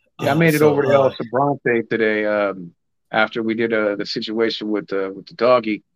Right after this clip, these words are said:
Speaker 1: You know what I'm saying? And
Speaker 2: Mm-hmm.
Speaker 1: I could see from El Sobrante, you know what I'm saying, over, over the water, that it was, it was looking pretty wonderful over there in the city today, too.
Speaker 2: Mm-hmm.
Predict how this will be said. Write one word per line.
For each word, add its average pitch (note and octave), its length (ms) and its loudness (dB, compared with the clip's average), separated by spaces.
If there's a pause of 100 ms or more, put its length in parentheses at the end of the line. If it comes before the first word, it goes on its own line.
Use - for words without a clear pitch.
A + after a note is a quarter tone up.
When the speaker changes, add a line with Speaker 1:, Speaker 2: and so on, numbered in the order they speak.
(380)
Speaker 1:
You A2 100 -8
know G#2+ 60 -2
what G#2 60 -4
I'm G2+ 60 -6
saying? G#2+ 380 -2
And G2+ 260 -2
Speaker 2:
Mm-hmm. B2 120 -2
Speaker 1:
I B2 100 4
could B2+ 120 -2
see A#2+ 260 2
from A#2 160 -4
El A2 100 2
Sobrante, A2+ 680 2
you A2 180 -2
know A2+ 60 -2
what G#2+ 60 -2
I'm G#2+ 80 -4
saying, A2 320 -2
over, G#2+ 460 -2
over A2 160 -2
the G2+ 100 -4
water, A2+ 440 4
that F#2+ 180 -2 (580)
it A2+ 100 2
was, A2+ 280 0
it A2+ 100 -4
was A2+ 160 -4
looking A#2+ 240 -4
pretty A2+ 280 0
wonderful A2+ 440 -2
over G#2 200 -2
there G2+ 160 -2
in G2 60 -6
the F2+ 60 -12
city F#2+ 260 -6
today, F#2 360 -6
too. F#2 120 -10
Speaker 2:
Mm-hmm. - 920 -12